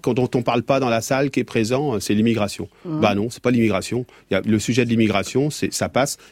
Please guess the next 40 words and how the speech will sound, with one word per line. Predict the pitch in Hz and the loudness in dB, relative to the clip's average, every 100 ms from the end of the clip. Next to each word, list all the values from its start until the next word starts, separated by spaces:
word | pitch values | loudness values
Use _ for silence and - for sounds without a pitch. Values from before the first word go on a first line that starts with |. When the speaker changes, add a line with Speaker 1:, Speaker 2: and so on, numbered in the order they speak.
| - | -4
Speaker 1:
Et | 98 | 2
toutes | 170 156 | 2 4
les | 127 | 2
enquêtes | 123 113 120 | 2 0 -2
co-, | - - | -4 -4
sérieuses | - 110 117 107 104 | 0 2 2 2 2
le | |
montrent. | 98 120 - - - | 2 0 -2 -16 -20
C'est | - 117 | -4 0
un | 107 | 0
sujet | - 98 131 | 0 0 0
qui | - | 0
est | |
en | 92 | -2
bas | 90 104 113 | 0 0 0
de | 107 | -2
liste | 131 - - | -2 -2 -4
à | 107 | -2
part | - 113 120 | 0 -2 -4
pour | - 101 | -4 -2
les | 95 | 0
électeurs | 95 92 110 | -2 -2 -4
du | 101 | -4
Front | - | -6
National. | 92 - 87 78 - - | -8 -6 -8 -8 -16 -8
Mais | - | -6
pour | 98 101 | -4 -2
tous | - | 2
les | 143 107 | 4 4
autres, | 123 - - _ | 0 -4 -16 _
et | 92 | -12
pour, | - 104 | -4 -2
donc | 107 | -2
pour | - 101 | 0 0
les | |
salariés | 95 101 92 101 104 | 0 0 0 0 0
que | 101 | -2
moi | 87 92 | -2 -2
je | 92 | -2
rencontre, | 85 - 135 | -6 -2 -4